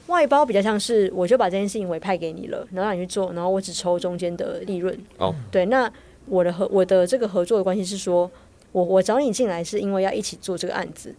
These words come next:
Speaker 1: 所以我会跟你一起讨论，跟你一起执行，然后跟你一起做。所以等于是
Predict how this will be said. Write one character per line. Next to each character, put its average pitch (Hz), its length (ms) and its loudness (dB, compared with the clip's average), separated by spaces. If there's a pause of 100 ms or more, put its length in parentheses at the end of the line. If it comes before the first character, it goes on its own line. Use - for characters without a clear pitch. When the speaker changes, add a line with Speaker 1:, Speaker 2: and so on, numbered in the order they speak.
(140)
Speaker 1:
所 - 160 4
以 - 20 8
我 202 120 6
会 202 100 2
跟 208 180 -2
你 185 80 -6
一 185 60 -6
起 185 100 -10
讨 160 220 -10
论， 190 320 -4
跟 202 100 -4
你 202 120 -2
一 - 20 -4
起 180 80 -6
执 160 240 -12
行， 165 260 -8 (120)
然 175 100 -6
后 170 60 -4
跟 185 100 -2
你 180 60 -4
一 - 20 -8
起 - 100 -10
做。 - 240 -6 (400)
所 311 140 2
以 - 20 -2
等 185 160 2
于 175 120 -2
是 196 320 -2